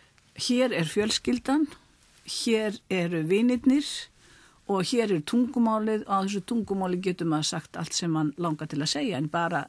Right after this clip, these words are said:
það sem maður kann á erlendum tungumálum. Eh, líka hafa það í huga að ungmenni þegar þau segja svona þá, eh, eh, gera þessu ekki grein fyrir því að það er mikil einsemd að búa í útlöndum.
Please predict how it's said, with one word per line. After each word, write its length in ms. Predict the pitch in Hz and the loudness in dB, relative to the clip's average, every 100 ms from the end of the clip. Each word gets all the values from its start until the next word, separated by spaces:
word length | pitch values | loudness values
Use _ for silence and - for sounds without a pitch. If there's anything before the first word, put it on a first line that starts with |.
| - | -6
það 140 | 156 | -6
sem 120 | - 139 | -2 -4
maður 160 | 139 | -4
kann 180 | - 214 | -4 -2
á 60 | 143 | -2
erlendum 380 | 180 156 156 160 | 0 -2 -2 -4
tungumálum. 440 | 240 170 156 - - - - - - - - _ - | -6 -4 -6 -8 -16 -20 -20 -20 -20 -20 -20 _ -10
Eh, 340 | 175 165 156 - - _ - 214 | -2 0 0 -4 -10 _ -6 4
líka 540 | 269 302 - 214 196 | 4 4 0 0 0
hafa 320 | - 214 233 190 | -2 0 0 0
það 220 | 202 190 | 2 2
í 60 | 185 | 2
huga 320 | 180 175 196 - - | 2 2 -2 -4 -4
að 240 | 202 196 185 - | 0 0 -2 -2
ungmenni 560 | 233 - 226 220 220 | 0 0 0 2 2
þegar 240 | 202 196 190 | 0 0 2
þau 120 | 170 | 2
segja 320 | 190 196 226 | 2 0 0
svona 380 | 220 202 160 160 214 | -2 0 0 0 -2
þá, 440 | - 202 196 196 - - | -4 -2 0 -2 -4 -4
eh, 280 | 190 185 180 | -2 0 -2
eh, 260 | 196 190 175 - _ - - - | -2 -2 -2 -6 _ -20 -16 -2
gera 240 | 233 254 | 0 2
þessu 180 | 214 208 | 0 2
ekki 140 | 196 | 0
grein 200 | 220 254 | 2 0
fyrir 220 | 240 214 180 | 0 0 0
því 240 | 214 180 | 0 -2
að 80 | 170 | -2
það 80 | 190 | -2
er 140 | 190 | -2
mikil 240 | 254 - 262 | -2 -2 0
einsemd 560 | 294 - - - - - _ _ _ - | 2 0 -6 -10 -16 -20 _ _ _ -8
að 120 | 180 | -4
búa 260 | 196 185 160 | 0 2 2
í 80 | 160 | 2
útlöndum. 480 | 180 151 143 139 | 0 2 0 -2